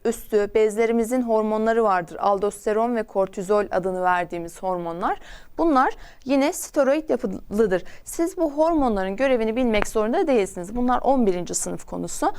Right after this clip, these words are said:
Ee, ama yapısının steroid olduğunu bilmeniz gerekiyor gençler. Bazı sorularda ayrıntılı bir şekilde östrojen, testosteron, progesteron, e, aldosteron, kortizol şeklinde de yazabiliyorlar. Bunlar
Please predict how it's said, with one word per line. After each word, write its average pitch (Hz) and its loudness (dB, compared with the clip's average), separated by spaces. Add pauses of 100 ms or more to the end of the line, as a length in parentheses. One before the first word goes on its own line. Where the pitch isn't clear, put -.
(280)
Ee, 220 4
ama 285 2 (220)
yapısının 285 0
steroid 269 0
olduğunu 202 0
bilmeniz 262 0
gerekiyor 226 2
gençler. 180 -2
Bazı 254 0
sorularda 214 0
ayrıntılı 233 0
bir - -14
şekilde 190 -4
östrojen, 214 0
testosteron, 202 -2
progesteron, 196 0 (400)
e, 202 4
aldosteron, 220 2
kortizol 208 2
şeklinde 185 -2
de 196 0
yazabiliyorlar. 226 0
Bunlar 320 2